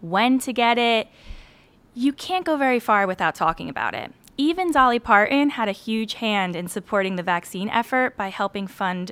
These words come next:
the research for the Moderna vaccine. So we brought in an expert.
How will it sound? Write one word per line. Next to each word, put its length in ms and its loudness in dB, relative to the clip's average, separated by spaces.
the 180 -2
research 560 -2
for 460 0
the 100 -6
Moderna 340 -6
vaccine. 600 -8
So 680 -2
we 160 0
brought 280 2
in 100 4
an 100 2
expert. 500 -4